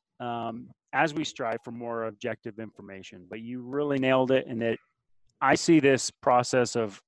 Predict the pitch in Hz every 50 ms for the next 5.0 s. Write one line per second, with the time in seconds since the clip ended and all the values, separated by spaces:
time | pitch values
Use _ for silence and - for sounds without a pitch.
0 | _ - 151 165 170 147 139 151 147 139 131 131 123 110 - - 131 120 117 -
1 | 117 104 107 107 98 - - 117 120 139 170 185 170 135 120 110 101 - _ -
2 | 110 107 104 - - - - - _ _ _ _ _ _ _ _ _ _ _ -
3 | 120 120 117 117 120 120 120 120 - - - 135 143 147 156 151 135 123 110 113
4 | 117 127 131 135 131 127 120 - - 123 131 143 - - 135 123 110 107 107 110